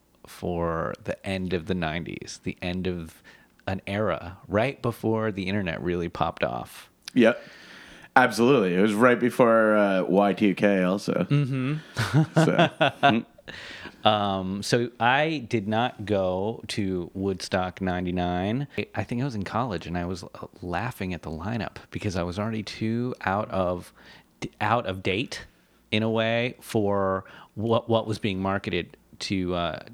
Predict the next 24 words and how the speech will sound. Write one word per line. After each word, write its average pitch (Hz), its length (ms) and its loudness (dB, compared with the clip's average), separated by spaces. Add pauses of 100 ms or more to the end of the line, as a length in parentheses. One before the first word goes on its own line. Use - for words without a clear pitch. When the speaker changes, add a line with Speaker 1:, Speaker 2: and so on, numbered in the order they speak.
Speaker 1:
teens 90 380 -6
at 82 100 -6
that 73 180 -2
time. 85 240 -4
I - 100 -2
think 135 180 2
my 143 480 0
prime 143 520 0 (300)
disposable 127 640 0
income 123 400 -2
years 110 240 0
for - 140 -4
pop - 260 0
culture 127 460 -2 (420)
were, 110 580 2 (240)
like, 98 440 0 (520)
middle 131 340 2
school 151 540 -2
through 127 720 0
sophomore 117 540 2
year 95 260 0
of 87 440 -2
high 90 320 -4
school. - 500 -10